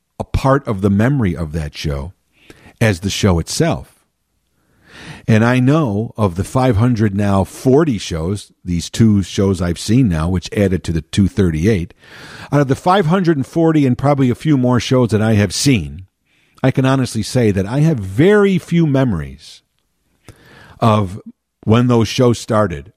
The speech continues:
of the, of the, of my surroundings or my, my fellow concert goers. I have great memories of the shows,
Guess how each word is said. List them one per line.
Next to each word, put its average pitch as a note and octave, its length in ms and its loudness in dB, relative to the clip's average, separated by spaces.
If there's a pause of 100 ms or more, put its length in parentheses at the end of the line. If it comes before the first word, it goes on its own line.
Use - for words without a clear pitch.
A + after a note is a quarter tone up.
of F2+ 380 -2
the, F#2 300 2
of F#2 260 0
the, G2 280 0 (420)
of G#2 160 0
my A2+ 180 2
surroundings G#2+ 1120 -2 (580)
or G#2+ 240 4
my, F#2+ 360 0 (600)
my G2 180 2
fellow A#2+ 380 0
concert C3+ 600 -2
goers. C#2+ 600 -10 (800)
I A2+ 180 2
have G2 240 -2
great C#3 300 0
memories F#2 600 -6
of F#2 220 -4
the F2+ 100 -8
shows, A2 840 -2